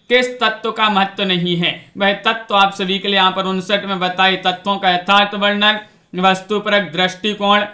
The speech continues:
निष्कर्षों की प्रामाणिकता या फिर कल्पना का प्रयोग। सभी लोग बताइएगा कि साहित्य इतिहास लेखन में किस तत्व का महत्व नहीं है। तो उनसठ में आप सभी का यहाँ पर सही आंसर है।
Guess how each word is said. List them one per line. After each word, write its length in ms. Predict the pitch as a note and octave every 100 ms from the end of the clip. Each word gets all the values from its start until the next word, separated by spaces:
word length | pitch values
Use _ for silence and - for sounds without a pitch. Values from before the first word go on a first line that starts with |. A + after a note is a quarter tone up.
| - -
निष्कर्षों 640 | A3 A3 - G3 F#3 G3+
की 120 | G3 F#3
प्रामाणिकता 1000 | F3 F#3 F#3 G3 G#3 - G#3 G#3 - - F#3
या 280 | G3 G3 G3
फिर 340 | G3+ G3+ G#3 - _ _ _ _ _ _ _ _ -
कल्पना 420 | G#3 G#3 G#3+ A3 G#3+
का 120 | G3
प्रयोग। 460 | F3+ F3 E3+ C3+ - - _
सभी 360 | - G#3+ G#3 A#3
लोग 220 | A#3 G#3+
बताइएगा 680 | G3+ G3 G3+ G#3 A3 G#3 A3 A3+ - - _
कि 180 | G3+ G#3 G3+
साहित्य 400 | - G#3+ A3 -
इतिहास 400 | A3+ A3 A3 A3
लेखन 340 | G3+ G3+ G#3+ A3
में 160 | A3 A3
किस 240 | A3+ -
तत्व 280 | G3+ - G#3
का 180 | G#3 G3+
महत्व 340 | G3 G3 G3+
नहीं 340 | F#3+ F#3 A3+ G#3+
है। 160 | A3 - - _
तो 180 | G3 G3+ G3+
उनसठ 440 | G3+ G3 F#3 G#3 G#3
में 140 | G#3 G3+
आप 220 | G3 F3
सभी 200 | G3 G3
का 120 | G3+
यहाँ 180 | G3+ F#3+
पर 180 | F#3 F#3
सही 300 | F#3 F#3 F#3
आंसर 460 | F3+ F3+ F3+ G#3+
है। 120 | G3+